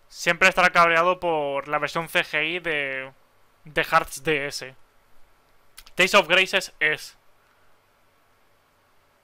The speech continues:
Come la pizza con mucho queso, no entiendo eso.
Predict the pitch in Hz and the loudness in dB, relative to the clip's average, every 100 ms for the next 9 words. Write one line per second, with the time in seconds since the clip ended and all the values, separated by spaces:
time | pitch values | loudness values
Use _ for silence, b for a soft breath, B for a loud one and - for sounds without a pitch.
0 | _ _ _ _ _ _ b b - 180 | _ _ _ _ _ _ b b -2 4
1 | 202 190 202 - 208 180 160 175 - 151 | 6 6 2 0 0 0 -6 -8 -6 -4
2 | 151 - 143 147 165 156 139 139 135 | -4 -6 -8 -8 -12 -10 -10 -10 -16